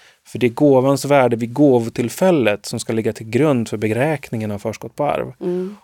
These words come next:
Speaker 1: Och hur mycket en fastighet är värd vid en viss tidpunkt är ju en fråga som man kan strida om. Jag menar, jag kan gå ut på marknaden idag och få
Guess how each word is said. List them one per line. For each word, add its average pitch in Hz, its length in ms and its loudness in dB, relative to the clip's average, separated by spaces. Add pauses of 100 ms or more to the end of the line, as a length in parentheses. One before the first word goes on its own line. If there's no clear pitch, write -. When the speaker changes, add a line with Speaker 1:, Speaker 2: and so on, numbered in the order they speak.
(220)
Speaker 1:
Och - 420 -6
hur 131 160 -4
mycket 123 260 0
en 113 60 -4
fastighet 175 500 -2
är 180 40 2
värd 110 420 0 (140)
vid 117 280 0
en 110 80 -2
viss 110 180 -6
tidpunkt 127 800 -2
är 131 80 -2
ju 117 200 0
en 113 200 -6
fråga 113 280 0
som 117 100 -4
man 107 100 -6
kan 117 120 -6
strida 147 480 0
om. - 220 -4 (640)
Jag 120 140 -2
menar, 120 160 2
jag 117 160 2
kan 139 140 -2
gå 135 140 4
ut - 200 -4
på 113 340 -2
marknaden 120 400 0
idag 160 380 4
och 147 80 0
få 120 320 2